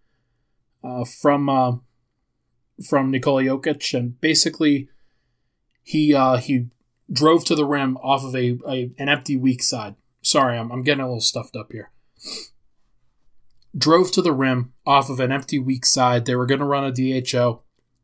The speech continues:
P J says, "No, we actually have an open lane. Let me just drive here." Got to the rim, finished well.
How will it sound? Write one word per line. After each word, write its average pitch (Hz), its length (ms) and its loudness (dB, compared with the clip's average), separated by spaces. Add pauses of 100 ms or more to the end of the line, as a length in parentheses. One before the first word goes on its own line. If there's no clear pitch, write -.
(120)
P 139 160 0
J 135 160 0
says, 120 240 -2
"No, 143 320 2
we 135 240 2
actually 131 280 0
have 135 140 0
an 131 80 -2
open 131 240 -2
lane. 117 240 -2
Let 123 120 -4
me 131 80 -4
just 123 200 -2
drive 117 280 -4
here." 113 280 -10 (680)
Got 135 220 -2
to 143 100 -2
the 135 100 0
rim, 127 240 0
finished 120 420 -4
well. 101 280 -10